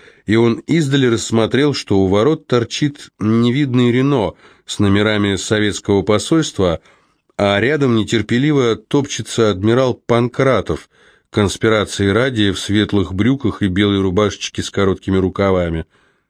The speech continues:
Принесла же нелегкая. Выйдя через кованую калитку, Мазур сделал самое радостное выражение лица и спросил:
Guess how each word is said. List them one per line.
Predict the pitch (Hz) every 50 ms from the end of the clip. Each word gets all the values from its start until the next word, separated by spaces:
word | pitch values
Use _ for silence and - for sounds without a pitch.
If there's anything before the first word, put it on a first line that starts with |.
| _ _
Принесла | - 95 95 95 95 95 87 - - 107 135 165
же | 143 139 143
нелегкая. | 135 139 135 131 123 107 95 82 80 - _ - 80 71 69 71 - - _ _ _ _ _ _ _ _ _ _ _ _ _ _ _ _ _ _ _ _ _
Выйдя | - 113 107 131 175 185 160 143 151
через | 131 - - 147 143 139 -
кованую | - - 165 151 139 139 131 120 117 110
калитку, | - - 113 117 143 165 160 - - 135
Мазур | 123 123 131 139 123 127 131 120 110
сделал | 98 98 117 131 131 127 120 113
самое | - - - 151 156 156 151 143
радостное | 143 139 131 127 117 - - 120 117
выражение | 113 110 110 107 98 95 107 101 98 98 92
лица | 92 92 - - 139 156
и | 165 156
спросил: | - - 139 135 131 - - 95 82 76